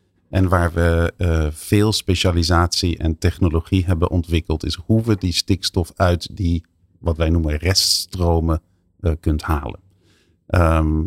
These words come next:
wij, ehm, kijken altijd naar wat we noemen de low-hanging fruit. Dus dat zijn de reststromen waar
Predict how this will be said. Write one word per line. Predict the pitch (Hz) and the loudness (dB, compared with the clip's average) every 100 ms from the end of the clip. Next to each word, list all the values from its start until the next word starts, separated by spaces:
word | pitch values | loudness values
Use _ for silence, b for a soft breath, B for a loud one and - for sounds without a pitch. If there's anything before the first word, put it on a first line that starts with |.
| - | -4
wij, | 90 90 85 85 82 80 _ - | 0 2 4 2 0 -4 _ -4
ehm, | 90 82 76 69 82 - _ | 0 0 0 -2 -6 -10 _
kijken | 95 92 - | 2 2 0
altijd | 92 90 80 - 92 | 0 0 0 -2 0
naar | 87 | 0
wat | 80 85 87 | 0 0 0
we | 85 | 2
noemen | 87 92 82 76 | 2 2 2 0
de | 80 78 | 0 0
low-hanging | 95 90 98 87 98 92 82 80 | 2 4 2 2 0 2 0 -2
fruit. | - 110 131 - | -2 -2 -2 -4
Dus | - | -4
dat | 85 80 | -2 -2
zijn | 90 82 | 0 0
de | 78 78 | 0 0
reststromen | - 101 - 92 95 90 | 0 0 0 0 2 0
waar | 82 78 | 0 -2